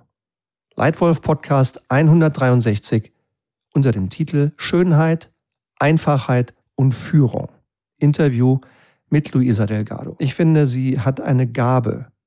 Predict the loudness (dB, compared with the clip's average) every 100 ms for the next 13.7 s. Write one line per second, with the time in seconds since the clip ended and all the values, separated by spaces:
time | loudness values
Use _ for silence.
0 | _ _ -2 0 2 2 0 0 0 2
1 | 2 0 0 2 2 2 2 0 0 -2
2 | -2 -2 0 -2 -4 -8 -4 -4 -2 -4
3 | -8 _ _ _ _ _ -12 -6 -2 0
4 | 0 -4 -6 -6 -6 -4 0 0 -2 -6
5 | -12 -14 -18 _ _ _ _ _ _ _
6 | _ -20 -20 -20 -14 -2 -2 0 -2 -2
7 | 0 0 0 -2 -4 -18 _ _ _ -6
8 | -2 0 0 0 0 0 0 0 2 4
9 | 2 0 -2 -2 2 0 -2 -14 -8 -2
10 | 0 0 -4 _ -10 -4 0 2 2 0
11 | -2 0 2 2 2 0 0 -2 0 0
12 | 0 -2 -2 -2 0 2 2 2 -2 0
13 | -2 0 -4 0 2 2